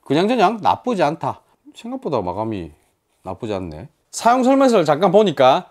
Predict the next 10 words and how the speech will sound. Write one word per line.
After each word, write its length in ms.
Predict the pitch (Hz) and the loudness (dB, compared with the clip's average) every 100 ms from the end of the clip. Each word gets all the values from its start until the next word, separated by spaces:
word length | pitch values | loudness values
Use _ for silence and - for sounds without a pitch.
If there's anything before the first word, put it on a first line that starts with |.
| - | 0
야는 380 | 170 233 202 151 | 4 4 2 0
지금 420 | 165 160 147 175 - | 2 2 2 -4 0
네 300 | 117 127 147 | 6 6 6
가지 340 | 220 220 240 | 4 4 2
모드로 340 | 185 170 143 | 2 2 2
사용할 320 | 135 131 135 135 | 0 0 -2 -4
수 80 | |
있습니다. 540 | 107 - 101 92 78 - - | -6 -8 -4 -4 -4 -8 -2
첫 160 | 262 | 0
번째는 480 | 269 214 165 147 | 2 4 4 2